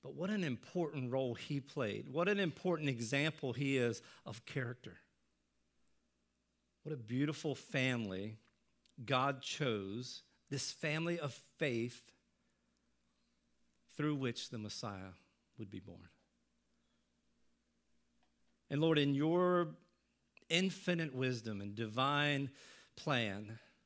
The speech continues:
we see that throughout the Old Testament, all things pointed to this young couple who would be the caretakers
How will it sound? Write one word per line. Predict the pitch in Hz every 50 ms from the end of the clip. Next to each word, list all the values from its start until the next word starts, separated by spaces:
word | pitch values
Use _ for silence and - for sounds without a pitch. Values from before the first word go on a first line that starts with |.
| _ _ _ _ _ _ -
we | 131 123
see | - - - - - 160 156 151
that | 139 139 127 123 - - - - - - -
throughout | - - 151 143 135 139 139 147 156 -
the | 175 156
Old | 156 160 151 -
Testament, | - 147 123 - - - 123 117 - -
all | - 127 135 139 147
things | 143 - 170 151 139 123 -
pointed | - - - 147 131 117 117 113 107 107 107 - -
to | - 117
this | 101 104 113 131 127 - -
young | 139 123 123 120 107
couple | - - 101 - - - - - - _ _ _ _ _ _ _ _ _ _ _ _ _ _ _ _ _ _ _ _ _ _ _ _ _ _ _ _ _ _ _ _ _ _ _ _ _ _ _ _ _ _ _ _ _ _ _ _ _ _ -
who | - 127
would | 117 110
be | 123 123
the | 117 117
caretakers | - - - 156 143 139 - - 120 101 - - 92 87 - - - -